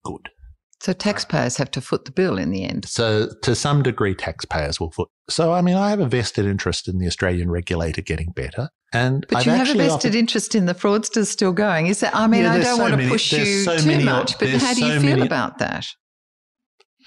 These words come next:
Speaker 1: Well, I mean, my main advantage is I dilute their profits, right? I mean, if you actually wanna work out, do I do good or bad in the world? The answer is I do good, but not as much good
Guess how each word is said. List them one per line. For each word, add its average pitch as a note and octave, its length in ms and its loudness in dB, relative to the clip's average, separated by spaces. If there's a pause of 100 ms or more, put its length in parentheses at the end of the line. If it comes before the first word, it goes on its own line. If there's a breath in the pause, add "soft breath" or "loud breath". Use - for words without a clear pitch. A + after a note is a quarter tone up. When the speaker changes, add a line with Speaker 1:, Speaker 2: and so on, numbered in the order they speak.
(280 loud breath)
Speaker 1:
Well, C#3+ 300 2
I C3 80 0
mean, C3 260 2
my C3 140 2
main C3+ 260 2
advantage F2 520 -2
is F2 140 -4
I F2+ 100 0
dilute E2+ 460 -2
their C#2+ 120 -8
profits, - 600 -4 (800)
right? F#2 220 0 (160)
I G2+ 240 2
mean, A2 100 -2
if A#2+ 200 0
you B2+ 140 4
actually C3+ 340 0
wanna G2 220 2
work F2+ 320 -2
out, E2 140 -4 (140)
do A2 220 4
I G#2 120 2
do F#2+ 340 0 (260)
good A2 200 4
or F2+ 160 0
bad F#2+ 360 -2
in F2+ 120 -4
the E2 80 -4
world? D#2 320 -4
The A2 120 4
answer G#2 300 0
is F#2+ 120 -2
I F#2+ 80 0
do D#2+ 200 -4
good, D2+ 440 -2 (920)
but B2+ 120 2
not F3 220 4
as D3 140 0
much - 320 -4
good G#2+ 300 2